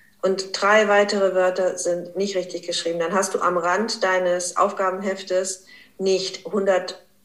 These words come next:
goldene Sternchen, sondern drei fette rote Striche. Und so geht es die ganze Zeit. Und wir versuchen immer an unseren Schwächen zu arbeiten, kennen unsere Stärken oftmals nicht.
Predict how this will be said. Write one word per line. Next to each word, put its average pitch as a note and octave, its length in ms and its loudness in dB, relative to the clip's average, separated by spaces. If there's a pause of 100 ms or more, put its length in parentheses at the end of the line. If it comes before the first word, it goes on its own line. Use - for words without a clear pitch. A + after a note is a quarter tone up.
(140)
goldene F#3 300 4
Sternchen, F#3+ 680 -2
sondern E3+ 680 -2
drei F3 400 0
fette E3+ 480 -4
rote D#3 300 -4
Striche. - 440 -10 (380)
Und G3 160 0
so G3+ 80 2
geht F#3 220 0
es - 100 -4
die F3 120 -6
ganze E3+ 340 -4
Zeit. D#3+ 340 -2
Und F3 120 -4
wir F3 100 2
versuchen G3 460 0
immer G3+ 280 2
an F3+ 80 -4
unseren F3 320 -4
Schwächen G#3 380 0
zu - 160 -2
arbeiten, F#3 680 2
kennen F#3 240 -2
unsere - 220 -6
Stärken F#3 400 -2
oftmals F3 540 -2
nicht. F3 340 -4